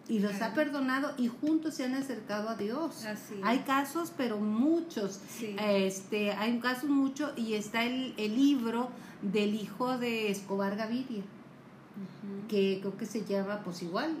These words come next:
Speaker 1: igual que, que Escobar Gaviria,
Speaker 2: Pablo.
Speaker 1: Pablo. Y él estaba hablando de la reconciliación que siente y sentía hacia,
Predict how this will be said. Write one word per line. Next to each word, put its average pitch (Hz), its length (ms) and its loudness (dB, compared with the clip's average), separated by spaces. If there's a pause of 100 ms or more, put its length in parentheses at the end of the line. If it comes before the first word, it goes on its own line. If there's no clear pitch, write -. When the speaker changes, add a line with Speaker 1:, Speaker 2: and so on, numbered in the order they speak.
Speaker 1:
igual 185 320 -4
que, 208 340 -4
que 180 240 -4
Escobar 175 360 -6
Gaviria, 220 280 -4
Speaker 2:
Pablo. 220 160 -6 (140)
Speaker 1:
Pablo. 208 320 -2 (640)
Y 240 220 6
él 285 140 4
estaba 302 380 2
hablando 294 460 2
de 254 140 0
la 220 160 2
reconciliación 208 1040 -2
que 269 140 -2
siente 269 640 0
y 233 80 -2
sentía 233 720 -2 (420)
hacia, 240 880 2